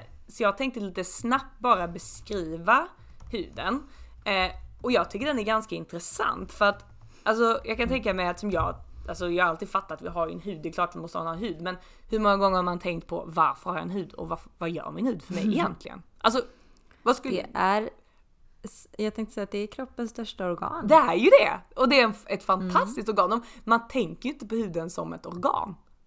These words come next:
Speaker 2: Nej.
Speaker 1: Egentligen.
Speaker 2: Men det är det.
Speaker 1: Det är det. Men, eh, kom
Speaker 2: Det är ett väldigt viktigt organ.
Speaker 1: Ett väldigt viktigt organ. Kommer du ihåg vad huden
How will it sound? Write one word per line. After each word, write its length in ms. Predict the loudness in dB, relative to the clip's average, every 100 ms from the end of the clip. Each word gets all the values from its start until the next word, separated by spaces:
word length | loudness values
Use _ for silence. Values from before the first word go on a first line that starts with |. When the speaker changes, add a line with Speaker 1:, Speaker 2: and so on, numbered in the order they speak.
| _ _ -20 -20 _ _ -16
Speaker 2:
Nej. 140 | -8 -2
Speaker 1:
Egentligen. 420 | 0 -2 -10 -14 -18 -20 -20 -10
Speaker 2:
Men 100 | -6
det 80 | -2
är 200 | -2 -2
det. 100 | 0
Speaker 1:
Det 80 |
är 180 | 0 0
det. 140 | -6 -16 -18 -18 -16 -2
Men, 300 | 2 2 2
eh, 320 | -4 -6 -4
kom 240 | 4 4 4
Speaker 2:
Det 60 |
är 40 | -2
ett 60 |
väldigt 340 | 0 0 0 -4
viktigt 320 | -6 -6 -4
organ. 260 | -2 0 0
Speaker 1:
Ett 100 | 0
väldigt 260 | 0 -2 -6
viktigt 400 | -10 -12 -10 -6
organ. 260 | -4 -6 -4
Kommer 240 | 0 0
du 80 | 0
ihåg 580 | -4 -4 0 0 0 0
vad 260 | 6 6
huden 600 | 4 -6 -4 -2 -2 -4